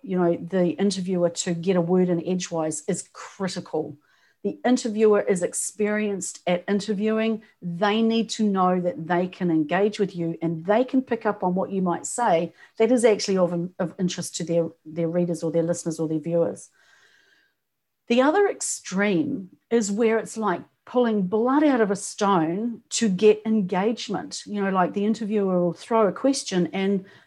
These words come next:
the, the bait's just not taken. And when that happens, again, the producers are having kittens in the background saying,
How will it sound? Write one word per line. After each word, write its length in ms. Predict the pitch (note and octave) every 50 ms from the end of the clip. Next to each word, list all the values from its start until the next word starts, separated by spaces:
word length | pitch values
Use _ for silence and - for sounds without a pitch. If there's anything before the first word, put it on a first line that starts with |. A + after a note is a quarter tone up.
| _ _ -
the, 220 | G#3+ G#3 G3+ - -
the 120 | F#3+ G#3+
bait's 460 | F#3 F#3 - A3 A#3+ D4+ D4 D4 -
just 280 | - - C4+ - - -
not 220 | G3+ E3+ - -
taken. 580 | - - F3+ E3 D#3+ D#3 - - B2+ B2 B2 - _ _ _ _ _ _ _ _ _ _
And 480 | - G3+ G#3 G#3 G#3 G#3 G#3+ G#3 F#3+ - - _ _ _ _ -
when 520 | G#3 G3+ G#3+ A#3+ B3 B3+ B3+ A#3+ G3 F#3
that 220 | F#3+ A3 C4+ F4 F4
happens, 640 | - C4 A3+ - - - E3+ D#3+ F3 F#3+ F#3 - -
again, 420 | G#3 G3+ G3 A3 C4+ D4 B3+ F#3+
the 100 | E3+ F3+
producers 580 | F3+ - - F#3+ F3+ A#3 C4+ D#4+ D#4 D4 G#3+ F3+
are 60 | F3+
having 320 | E3+ F3+ F#3 E3+ E3 D#3 D#3
kittens 340 | - - C#4+ A3+ F3+ D#3+
in 80 | - E3
the 80 | D#3 C#3
background 500 | D3+ G3 A3+ - - F#3 D3+ C#3+ D#3 -
saying, 340 | - F#3+ F#3+ F#3 F3 F3+